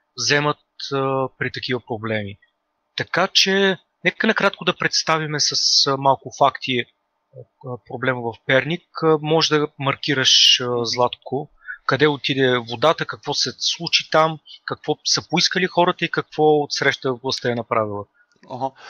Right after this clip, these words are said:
Speaker 2: Ами, къде отиде водата? <laughs> Ха, не е много ясно. Очаква се,
Speaker 1: <laughs>
Speaker 2: нали,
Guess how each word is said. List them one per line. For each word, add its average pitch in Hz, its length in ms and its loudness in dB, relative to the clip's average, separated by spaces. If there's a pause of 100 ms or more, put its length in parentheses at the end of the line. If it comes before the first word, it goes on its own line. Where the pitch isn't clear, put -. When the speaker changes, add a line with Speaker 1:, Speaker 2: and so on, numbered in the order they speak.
(260)
Speaker 2:
Ами, 147 340 -8
къде 160 180 -4
отиде 185 280 -6
водата? 202 720 2 (280)
<laughs> - 360 -18
Ха, 165 140 6 (340)
не 160 100 -2
е 170 100 4
много 170 280 2
ясно. 170 760 2
Очаква - 420 0
се, 160 180 2
Speaker 1:
<laughs> 147 200 2
Speaker 2:
нали, 147 300 -2